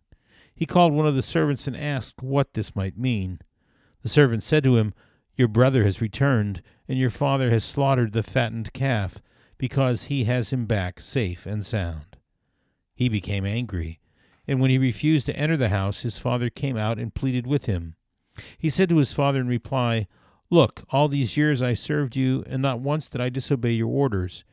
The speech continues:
Yet you never gave me even a young goat to feast on with my friends. But when your son returns, who swallowed up your property with prostitutes, for him you slaughter the fattened calf." He said to him,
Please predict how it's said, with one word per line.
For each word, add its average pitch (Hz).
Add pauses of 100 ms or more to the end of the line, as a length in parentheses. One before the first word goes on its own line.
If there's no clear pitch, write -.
(300)
Yet 135
you 147
never 156
gave 135
me 135
even 135
a 127
young 127
goat 127
to 110
feast -
on 104
with 104
my 101
friends. 92 (540)
But 143
when 143
your 127
son 165
returns, 90 (220)
who 139
swallowed 147
up 127
your 120
property 131
with 107
prostitutes, 117 (400)
for -
him 135
you 120
slaughter 113
the 104
fattened 101
calf." 90 (640)
He 151
said 151
to 156
him, 131